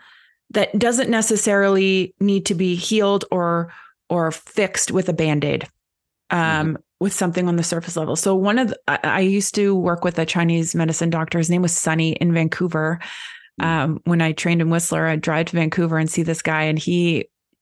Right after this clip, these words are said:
Speaker 1: really opened my eyes because he helped me with a lot of mental, um, instability, if you will, with me, some of my depression and anxiety with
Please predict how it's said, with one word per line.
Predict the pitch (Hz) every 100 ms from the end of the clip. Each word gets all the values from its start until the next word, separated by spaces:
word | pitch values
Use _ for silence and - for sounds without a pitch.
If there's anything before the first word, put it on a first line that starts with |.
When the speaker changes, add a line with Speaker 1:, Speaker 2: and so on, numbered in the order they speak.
| _ -
Speaker 1:
really | 202 247 240
opened | - 196 202 196 180
my | 175 175 226
eyes | 208
because | 196 175 180
he | 180
helped | 160 196
me | 196
with | 180 175
a |
lot | 170 165
of | 165 160 - - - - _ 196
mental, | 202 233 226 226 180 170 175 - - - _ -
um, | 175 165 151 156 151 - _ _ -
instability, | 240 220 - 202 180 175 165 160 156
if | 170
you | 160
will, | 156 151
with | 156 156
me, | 147 165
some | - 180
of | 170 170
my | 165 165
depression | 170 175 185 170 170
and | 170 165
anxiety | 165 185 233 202 180 175 175 - _ _ _ _
with | 196 190 165 -